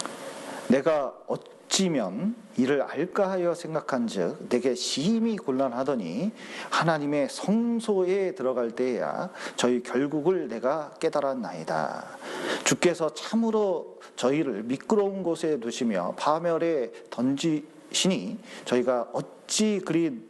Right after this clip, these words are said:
졸지에 황폐되었는가. 놀람으로 전멸하였나이다. 주여, 사람이 깬 후에는 꿈을 무시한 같이 주께서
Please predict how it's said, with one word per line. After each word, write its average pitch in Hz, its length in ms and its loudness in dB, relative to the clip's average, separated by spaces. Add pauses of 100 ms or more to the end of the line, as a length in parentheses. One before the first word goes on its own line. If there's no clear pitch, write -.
졸지에 190 560 2
황폐되었는가. 131 1200 0
놀람으로 147 720 2
전멸하였나이다. 110 1000 -2 (380)
주여, 131 560 2
사람이 139 540 0
깬 208 220 2
후에는 185 520 0
꿈을 190 240 2
무시한 143 500 0
같이 110 680 -2 (240)
주께서 139 500 2